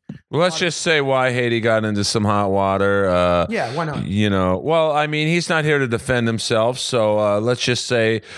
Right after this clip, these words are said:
Speaker 1: some people might not ha-, in this Me Too environment, might not have liked, uh, Haiti's pickup lines.
Speaker 2: Yes, yes, absolutely.
Speaker 1: Read into that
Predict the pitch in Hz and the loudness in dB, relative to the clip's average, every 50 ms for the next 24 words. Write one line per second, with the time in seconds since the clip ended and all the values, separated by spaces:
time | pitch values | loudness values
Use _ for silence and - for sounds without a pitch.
0 | - - - - - - 127 120 123 117 - 123 120 110 - 117 117 113 110 110 | -18 -16 -12 -8 -4 -2 -2 -2 0 -2 0 0 0 0 0 0 0 0 0 0
1 | 104 104 104 104 104 107 98 - 101 104 101 101 101 101 - - - 95 104 95 | 0 -2 -2 0 0 -2 -2 -2 -2 0 0 2 0 0 -2 -4 -2 0 0 0
2 | 95 - 98 98 104 104 101 - - - - 98 104 107 110 110 95 - - 113 | 2 0 0 0 0 0 0 -2 -4 -4 -2 -2 0 0 0 -2 -2 -4 -4 -2
3 | 107 107 107 104 101 101 95 92 - - - - - - - - 101 104 101 98 | 0 0 0 0 0 0 -2 -2 -4 -10 -20 -20 -18 -12 -6 -4 -2 -2 0 2
4 | 104 101 98 98 98 98 98 101 95 117 143 147 151 151 131 - 135 131 127 123 | 2 2 2 0 0 0 -2 -2 -2 -2 -2 0 0 -2 -2 -2 -2 0 0 0
5 | 113 104 110 107 90 110 107 101 98 101 92 - - 78 95 92 90 90 - - | -2 -2 -4 -4 -2 0 0 0 0 0 -4 -6 -4 0 0 2 2 0 -2 -6
6 | - - - - 104 110 107 104 98 95 - - - - 101 90 - 82 73 - | -14 -14 -8 -4 0 0 2 2 2 0 -2 -2 -2 -2 -2 0 -2 -2 -4 -2
7 | - 78 73 65 53 50 50 - - 175 175 143 - - - - - - - - | -2 -2 -2 -2 -2 -4 -4 -2 -2 0 0 0 -2 -4 -6 -8 -8 -8 -10 -12
8 | - - - 151 160 139 - - - - - 160 156 160 160 - 185 170 156 147 | -14 -14 -10 -8 -8 -8 -8 -8 -10 -8 -4 -2 -2 -2 -2 -2 -2 0 -2 -2
9 | 131 117 107 131 147 143 139 135 127 120 117 110 107 104 101 98 92 92 - | -4 -4 -2 0 0 2 2 2 0 0 0 2 2 2 2 2 0 -2 -4